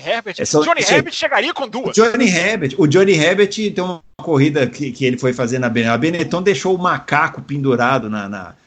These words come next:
Speaker 1: no, no, na traseira do carro, ele saiu do box arrastando o macaco, chegou em segundo. Você vê que são só grandes pilotos que nas adversidades conseguem grandes resultados. Então, Carlos Márcio, fica bravo não, é assim mesmo.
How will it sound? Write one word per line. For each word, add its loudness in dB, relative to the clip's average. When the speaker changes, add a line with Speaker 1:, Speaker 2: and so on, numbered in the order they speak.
Speaker 1:
no, -4
no, -2
na 0
traseira 0
do 0
carro, -2
ele -2
saiu 0
do -2
box -2
arrastando -2
o -4
macaco, -6
chegou 2
em -4
segundo. 0
Você 0
vê 0
que -4
são 2
só 0
grandes 0
pilotos -2
que -8
nas -4
adversidades -4
conseguem -8
grandes -2
resultados. -4
Então, 0
Carlos 0
Márcio, -4
fica -2
bravo 2
não, -4
é -10
assim -10
mesmo. -8